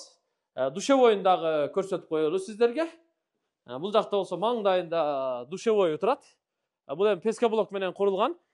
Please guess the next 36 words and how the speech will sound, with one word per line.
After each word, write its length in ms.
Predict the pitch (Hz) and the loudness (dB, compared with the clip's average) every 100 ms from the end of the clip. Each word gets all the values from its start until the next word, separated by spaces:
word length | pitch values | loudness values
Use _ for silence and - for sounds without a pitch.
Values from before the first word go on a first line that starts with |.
| _ _ | _ _
Э, 160 | - 131 | -10 -10
суулары 500 | - 254 247 190 156 | -2 6 6 6 2
киргизилиптир. 640 | 240 247 220 202 170 294 - - _ _ _ _ - | -2 -6 -2 -2 0 -2 -4 -12 _ _ _ _ -12
Э, 100 | 117 | -2
кафелдениптир. 800 | 220 226 277 240 233 196 - 311 _ | 0 2 0 4 4 4 -4 -8 _
Бул 100 | 190 | -2
жерге 300 | 202 202 190 | 0 2 0
смеситель 540 | 175 240 254 - 226 196 | 0 -4 -4 -6 -6 -2
коюп 180 | 208 | 0
койсо 220 | 208 180 180 | 0 0 0
эле 120 | 156 | -2
болду 340 | 170 233 196 | 2 2 2
экен. 200 | 196 294 - _ _ | -4 -6 -8 _ _
Аристону 560 | - 185 208 208 226 247 | 0 0 0 -2 -4 -2
мына 160 | 208 190 | -2 0
элүү 300 | 202 226 202 | 0 -2 -6
литрлик 400 | 202 175 214 196 | -8 -10 -6 -2
Аристон 420 | 175 170 180 165 | -2 -2 -6 0
коюлган 400 | 175 135 123 113 | 0 0 -6 -10
экен. 140 | 104 _ _ _ _ - | -20 _ _ _ _ -10
Бул 140 | 214 | -2
жер 160 | 233 240 | 2 2
эми 480 | 208 185 170 147 127 | 2 0 -2 -4 -6
жуунуучу 800 | 202 233 196 156 - 170 147 131 | -4 -2 -2 -4 -2 0 0 0
бөлмө 240 | 180 196 185 | 0 2 0
болуп 180 | 165 | 0
калат, 220 | 196 277 - | 0 -2 -2
вешилкалар 580 | 190 190 175 165 156 151 | -6 -6 -8 -6 -2 -4
илиниптир. 480 | 190 147 120 _ 120 _ _ _ _ _ _ _ _ _ _ _ - | -6 -12 -14 _ -20 _ _ _ _ _ _ _ _ _ _ _ -8
Ушул 380 | 214 330 285 254 | -2 0 0 0
үйдү, 300 | 277 320 359 | 0 0 0
туугандар, 400 | 302 240 208 175 | 0 0 2 2
эк-, 300 | 247 226 _ | 0 -2 _
э, 140 | 196 208 | -2 0
үч 220 | 269 - | -2 -2
бөлмөлүү 460 | 294 277 254 220 | 0 4 6 6